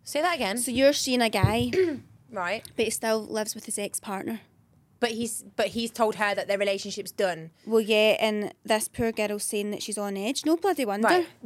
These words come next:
Speaker 1: But let's, let's put this shoe on the other foot. If I had a mortgage with somebody, so this person probably has a mortgage, I ain't moving out of my house until that's sorted.
Speaker 2: <laughs>
Speaker 1: I'm not moving back in with my mother.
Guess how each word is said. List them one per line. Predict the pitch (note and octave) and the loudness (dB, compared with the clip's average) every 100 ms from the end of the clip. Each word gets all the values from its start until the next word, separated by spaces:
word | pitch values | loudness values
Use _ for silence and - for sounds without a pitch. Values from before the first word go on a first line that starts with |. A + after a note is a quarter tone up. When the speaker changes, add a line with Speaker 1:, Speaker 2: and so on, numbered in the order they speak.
| A3 A#3 A3+ | -14 -14 -4
Speaker 1:
But | - A3+ E3 - | 2 2 2 -4
let's, | A3+ A#3+ - - - | -4 -4 -6 -12 -6
let's | G#3+ E3+ | -4 -4
put | - G3+ | -8 -10
this | G3 - | -8 -6
shoe | A#3 | -4
on | G3+ | -4
the | F#3+ | -4
other | F3+ | -6
foot. | - F3 C#3 _ _ _ _ - | -2 -2 -2 _ _ _ _ -12
If | A3+ - | -4 2
I | D4+ | 2
had | D#4+ D4+ | 2 0
a | |
mortgage | B3+ B3 C#4 B3+ G3+ F#3 | 0 2 2 2 -2 -4
with | F3+ | -8
somebody, | - F3 E3 D#3+ G3+ | -8 -6 -4 -2 -2
so | - | -4
this | G3 G3+ | -6 -4
person | - G3 F#3 | -2 -2 -4
probably | F3+ G3 | -6 -4
has | F#3 | -4
a | F3+ | -2
mortgage, | F3+ F3 D#3+ D#3+ - - - - | -2 -2 -4 -10 -12 -20 -20 -4
I | A3 C#4+ | 0 0
ain't | E4+ E4 | 0 -2
moving | C4+ D4+ C#4+ | 0 2 2
out | C4+ A#3+ | 2 0
of | A3 | 2
my | A3+ | 2
house | F#3 A3 E3 - - - - _ _ _ | 2 0 0 -4 -8 -10 -14 _ _ _
until | A3 A#3+ C4 | -8 -4 -2
that's | B3 - | -2 -4
sorted. | B3 A#3+ A3+ F3 D#3 C#4+ - _ | -4 -4 -4 -6 -2 -2 -4 _
Speaker 2:
<laughs> | _ - | _ 0
Speaker 1:
I'm | A3+ | 0
not | D4+ | 2
moving | D#4+ D4 | 0 0
back | C#4 C4 C#4+ | 2 2 0
in | B3 | 0
with | A3 | 2
my | A3+ | 2
mother. | A3 G#3+ F3 | 2 0 -2